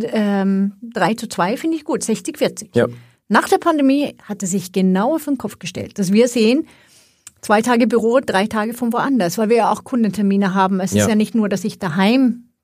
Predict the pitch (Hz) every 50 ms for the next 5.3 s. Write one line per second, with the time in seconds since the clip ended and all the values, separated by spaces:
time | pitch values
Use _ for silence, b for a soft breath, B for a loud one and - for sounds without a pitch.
0 | _ _ _ _ _ _ _ _ _ - 190 208 202 196 214 - - 214 190 -
1 | - 214 202 185 220 208 202 202 202 196 180 196 208 202 - 240 214 - 233 208
2 | 190 - - 175 - 220 185 - - - 208 - - 214 202 196 185 185 190 175
3 | 170 147 - - 165 - - - - _ - 113 113 139 120 120 B B B B
4 | B B B B B B B B _ - 220 214 214 214 208 202 196 196 196 196
5 | 196 190 180 - -